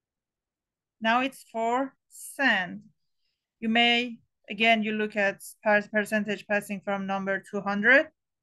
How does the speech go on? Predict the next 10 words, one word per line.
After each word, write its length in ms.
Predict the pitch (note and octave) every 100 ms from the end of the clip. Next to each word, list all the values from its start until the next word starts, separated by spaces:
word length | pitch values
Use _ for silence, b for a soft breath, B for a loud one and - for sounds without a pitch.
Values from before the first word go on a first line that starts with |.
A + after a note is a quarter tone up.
| _ _ _ _ _ _ _ _ _ _ _ _ _ _ _
If 80 | G#3+
it's 80 | G#3
less 300 | A3 A#3 -
than 220 | A#3 A3+
five 360 | A#3 A3 G#3+
percent, 480 | - G3+ - G3 F#3
you 80 | G3
have 220 | G3+ G3+
clean 400 | - A3+ A3+ B3+
sand 540 | C4+ - G#3+ G#3+ C4+